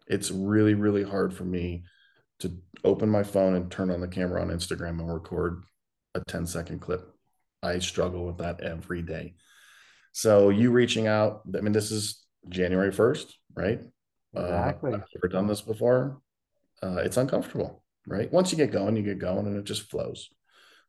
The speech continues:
Speaker 1: But, um, I appreciate the invite, right? This was awesome. Uh, we could talk for hours.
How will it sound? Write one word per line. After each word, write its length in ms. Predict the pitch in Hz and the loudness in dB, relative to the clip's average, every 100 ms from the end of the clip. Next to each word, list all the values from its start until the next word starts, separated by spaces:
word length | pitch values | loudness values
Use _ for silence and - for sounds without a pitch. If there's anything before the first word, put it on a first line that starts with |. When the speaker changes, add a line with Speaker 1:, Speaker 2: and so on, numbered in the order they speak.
| _ | _
Speaker 1:
But, 480 | - 101 90 90 - - | 2 6 6 4 -4 -6
um, 680 | 95 92 90 87 90 87 90 - _ _ _ _ _ _ - | -2 0 2 0 -2 -4 -8 -16 _ _ _ _ _ _ 0
I 40 | |
appreciate 600 | 98 107 98 104 101 104 - - | 2 2 4 2 2 -4 -18 -6
the 160 | 92 | -4
invite, 480 | 90 95 104 123 143 - - - | 0 2 2 2 -2 -10 -16 -6
right? 160 | 107 98 | -6 -4
This 160 | 92 | -6
was 140 | 92 - | -6 -6
awesome. 640 | 95 - 117 117 120 120 - _ _ _ _ _ - | -6 -4 -2 0 -2 -4 -16 _ _ _ _ _ 0
Uh, 460 | 98 95 92 92 - - | 4 4 4 0 -2 0
we 120 | 110 | 2
could 120 | 113 | 2
talk 240 | 98 92 | 2 0
for 180 | - 90 | -2 -4
hours. 460 | 78 - - - | -4 -6 -12 -16